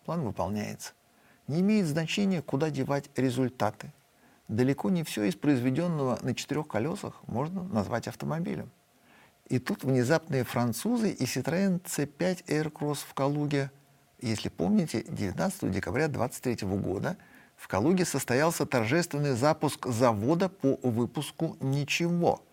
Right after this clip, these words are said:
На остывший завод по С М А рус привезли журналистов, свалили в кучу, приказали не разбредаться, показали два станка, гаечный ключ, плоскогубцы и отправили обратно писать статьи о возобновлении производства.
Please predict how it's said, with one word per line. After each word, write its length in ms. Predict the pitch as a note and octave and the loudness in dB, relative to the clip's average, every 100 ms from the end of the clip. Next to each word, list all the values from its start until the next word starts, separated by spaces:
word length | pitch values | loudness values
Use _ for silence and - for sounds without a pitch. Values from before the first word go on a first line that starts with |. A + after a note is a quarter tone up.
| - - - - | -20 -20 -16 0
На 140 | A2 | 2
остывший 440 | A2 - A3 D#3 A#2 | 2 2 0 2 2
завод 300 | C3+ C#3 - | 2 0 -4
по 100 | A#2 | -4
С 100 | C#3 | -2
М 100 | D#3 | -2
А 140 | D#3 | 0
рус 320 | A2+ D#3 - - | -2 -4 -10 -4
привезли 280 | B2 C#3+ F#3+ | -2 2 2
журналистов, 680 | F3 D#3 B2 A2+ A#2+ C3 - | 4 4 4 2 0 -4 -2
свалили 340 | A#2 D#3 F#3 | 2 4 2
в 120 | - | -2
кучу, 360 | - B2+ G#2 C3+ | -2 0 0 -2
приказали 460 | C#3+ B2+ B2+ F3 | 0 2 4 4
не 120 | D#3+ D#3 | 4 4
разбредаться, 680 | C#3 C3 B2 A2 A2 D#3 E3 - - _ _ | 4 4 6 6 4 -2 -6 -12 -20 _ _
показали 440 | - B2 C#3 F#3+ D3 | -6 -2 0 2 2
два 220 | G2 C#3+ | 2 0
станка, 600 | - - A2 G2+ G#2+ F3+ - _ _ - | -2 0 0 2 0 0 -6 _ _ -4
гаечный 440 | - D#3+ - - | 0 0 0 -4
ключ, 400 | A#2 - B2 - - | -4 -2 -4 -6 -2
плоскогубцы 800 | C#3+ C3+ A2+ G#2+ A2+ - - F#3 - - _ | 0 0 0 0 -2 -4 -6 -6 -8 -20 _
и 120 | C#4 | 2
отправили 540 | A#3+ D3+ D3 F3 F#3+ D#3+ | 4 4 2 4 4 2
обратно 540 | - G2+ B2+ F3 - F3+ | 2 2 2 0 0 -2
писать 440 | - A#2 D#3+ F3+ | -2 -2 -2 -2
статьи 560 | - A#2+ G#2 - E3+ G#3 | 0 0 0 -2 -2 0
о 60 | A#2+ | 0
возобновлении 640 | A#2+ B2 A2+ A2 C#3+ D#3+ | 2 2 2 2 2 0
производства. 840 | D#3+ D3 C3+ G#2+ A2 - G2+ A2 | 0 0 2 0 0 -4 -6 -8